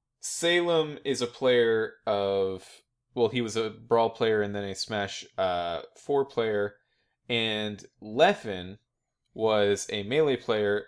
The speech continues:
Speaker 2: and also a P M player, uh, Project M, the, the, the fan game player. And now they're both Smash Ultimate players, which is
Speaker 1: Mm-hmm.
Speaker 2: kind of a convergence for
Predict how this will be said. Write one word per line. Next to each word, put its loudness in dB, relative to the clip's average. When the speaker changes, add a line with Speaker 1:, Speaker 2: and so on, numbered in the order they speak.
Speaker 2:
and -4
also 0
a 4
P -4
M 0
player, -4
uh, 0
Project 0
M, -6
the, -2
the, 0
the -4
fan -8
game -6
player. 0
And 0
now 6
they're 6
both 4
Smash -4
Ultimate 0
players, -2
which -4
is -4
Speaker 1:
Mm-hmm. -10
Speaker 2:
kind 0
of 2
a -2
convergence -4
for -4